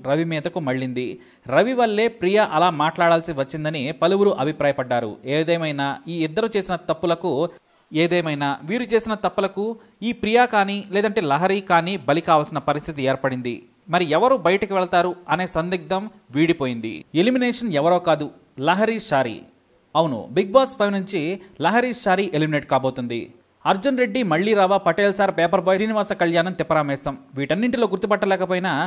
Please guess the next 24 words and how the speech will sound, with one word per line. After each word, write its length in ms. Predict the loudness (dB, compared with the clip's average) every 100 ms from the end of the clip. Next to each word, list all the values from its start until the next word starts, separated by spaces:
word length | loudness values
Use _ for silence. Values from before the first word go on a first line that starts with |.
| -6 -2 -2
బిగ్ 160 | 2 4
బాస్ 200 | 2 2 0
ఫైవ్ 140 | 2
లో 60 | 2 0
మాత్రం 260 | 0 -4 -4 -2 0
అందరూ 260 | 2 2 2 0
లహరిని 360 | 0 2 0 0 2
బాగా 180 | 2 0
గుర్తుపట్టేశారు. 680 | -2 -4 -2 -2 -2 -2 -4 -12 _ -2
మొదటి 280 | 0 2 2
వారం 240 | 2 2 0
లహరి 240 | 0 0 0 0
షారి 240 | 0 0 -4 -2
ఫైర్ 220 | 2 2 2
బ్రాండ్ 200 | 0 0
గా 40 | -2
కనిపించింది. 540 | -2 -4 -4 -6 -6 -6 -6 -4
అవసరమైనప్పుడల్లా 720 | -2 -2 -2 -2 -2 0 0 -2 0
ఘాటుగా 340 | 2 2 0 0
స్పందించడం, 500 | -4 -4 -4 -4 -6 _ 0 4
అలాగే 260 | 4 2 -2
అందాల 240 | 0 2 2 4
ఆరబోతతో 380 | 2 0 -2 -2 0
కూడా 140 | 2